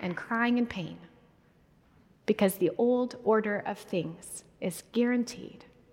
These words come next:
to pass away. Thanks be to God. Heavenly Father, we are your children, and we call upon you as people who need healing ourselves,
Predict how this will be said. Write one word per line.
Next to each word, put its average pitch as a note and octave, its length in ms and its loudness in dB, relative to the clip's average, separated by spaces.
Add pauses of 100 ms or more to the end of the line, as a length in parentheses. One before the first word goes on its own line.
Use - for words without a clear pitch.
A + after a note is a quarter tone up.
(340)
to G#3 120 4
pass - 500 -6
away. F#3+ 400 -12 (2250)
Thanks G#3 400 2
be D#3+ 400 -6
to - 120 -18
God. - 400 -14 (2250)
Heavenly B3+ 360 10
Father, A3+ 500 8
we A3 160 6
are G3 80 6
your F#3+ 160 2
children, G#3 560 2
and F3+ 120 0
we F#3+ 100 2
call A3+ 380 6
upon A3+ 400 2
you G3+ 140 4
as F#3 140 2
people F#3+ 540 4 (320)
who A#3 100 6
need A3+ 220 6
healing B3+ 380 4
ourselves, A#3 920 2